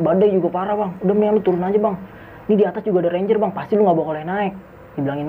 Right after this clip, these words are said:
gitu. Gua bilang, "Aduh, gimana nih temen gua ya?" Gua tanya lagi tuh sama si Ilman, "Man, gimana, Man?" "Chat, iya, emang cuaca udah parah sih. Udahlah, insya Allah dia baik-baik aja. Ntar lu, Man, gua mau pastiin dulu nih. Udah, lu bertiga turun dah, gua mau naik," gua bilang gitu kan. "Lu jangan gitu."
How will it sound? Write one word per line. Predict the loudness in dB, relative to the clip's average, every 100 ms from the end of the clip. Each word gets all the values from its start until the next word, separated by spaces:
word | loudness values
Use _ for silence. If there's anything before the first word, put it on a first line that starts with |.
| -4
gitu. | -4 -6 -10 -20 -20 -20 -20 -20 -20 -8
Gua | -2
bilang, | 0 0 -2 -14 -20 -20 -18 -10
"Aduh, | -8 -8 -10 -12
gimana | -8 -8 -6
nih | -4 -4 -4
temen | -6 -2 0
gua | 0
ya?" | 0 -8
Gua | -6
tanya | -4 -2
lagi | 0 2
tuh | 0
sama | -2 -4
si | -2 -2
Ilman, | -2 -4 -6
"Man, | -8 -6
gimana, | -6 -2 -2
Man?" | -4 -10 -20 -20 -20 -20 -20 -20 -20 -12
"Chat, | -10 -4
iya, | -2
emang | -2 -2 -4
cuaca | -6 -2
udah | -2 0
parah | 0 0
sih. | 0 2
Udahlah, | 2 0
insya | -2 0
Allah | 2 2
dia | 2 2
baik-baik | 0 -2 -6 -2
aja. | -2 -2 -6 -10
Ntar | -6
lu, | -2
Man, | 0 0
gua | -2 -2
mau |
pastiin | -2 -4 -4
dulu | 0 2 2
nih. | 2
Udah, | 2
lu | 4 2
bertiga | 0 0
turun | 0 -2
dah, | 0
gua | -2
mau | -4 -8
naik," | -8
gua | -6 -6
bilang | -6
gitu | -6 -4
kan. | -6 -8 -20 -20 -20 -20 -20 -6 0
"Lu | 0
jangan | 0 -6
gitu." | -6 0 0